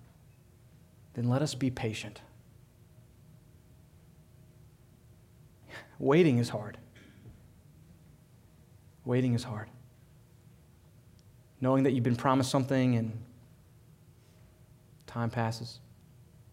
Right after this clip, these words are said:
Feeling like you're owed something, time passes. Waiting is hard. But here, here's what we see.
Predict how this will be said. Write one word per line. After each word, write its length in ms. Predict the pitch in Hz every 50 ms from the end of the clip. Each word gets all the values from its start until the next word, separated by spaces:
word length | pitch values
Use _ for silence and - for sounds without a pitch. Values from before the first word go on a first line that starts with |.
| - - - - - - -
Feeling 300 | - - 175 175 175 165
like 140 | 165 165 147
you're 140 | 165 156 143
owed 200 | 151 151 160 151
something, 540 | - - 160 156 156 160 151 147 139 143 147 - - - - - - _ _ - - - - - - - - - - - - - - - - - - - - - - -
time 220 | - 120 117 117
passes. 480 | 117 117 110 110 117 - - - - - - - - - - - - - - - - - - - - - - - - - - - - - - - -
Waiting 300 | 120 120 139 156 165 170
is 80 | 160 -
hard. 300 | 156 147 151 135 117 - - - - - - - - - - - - - - - - - - - - - - - - - - - - - - - - - -
But 100 | - 120
here, 200 | 113 156 156 139 - - - - -
here's 180 | - 131 147 147
what 80 | 160 127
we 60 | 131
see. 220 | 123 165 147 117